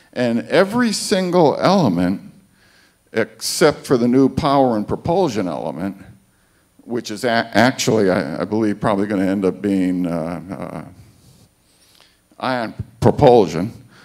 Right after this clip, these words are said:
uh, because you don't need a whole lot of specific impulse to maintain this, this dry dock at a Lagrange point. Uh,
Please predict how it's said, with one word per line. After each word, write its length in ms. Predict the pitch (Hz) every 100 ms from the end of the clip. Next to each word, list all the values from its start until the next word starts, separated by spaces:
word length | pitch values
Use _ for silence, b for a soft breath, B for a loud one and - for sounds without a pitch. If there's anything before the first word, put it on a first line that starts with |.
| b b b -
uh, 540 | 90 90 87 82 90 80 - 101
because 280 | 98 123 113
you 80 | 117
don't 240 | 120 87
need 180 | 117 113
a 60 | 90
whole 240 | 104 101
lot 300 | 95 107 104
of 220 | 87 82
specific 600 | - - 101 - 110 92
impulse 600 | 113 110 110 90 87 -
to 200 | - 80 - _ _ _
maintain 1080 | 101 117 123 110 98 151 143 113 101 101 b b b b b -
this, 460 | 92 92 101 - -
this 340 | - 104 98
dry 460 | - 98 110 135 143
dock 460 | 101 90 98 - -
at 220 | - 95
a 220 | 92 85 95 -
Lagrange 600 | 104 98 113 117 95 -
point. 380 | 92 82 95 123 - _ b b b b b _ _ - b b b b _
Uh, 580 | 92 98 92 90 92 87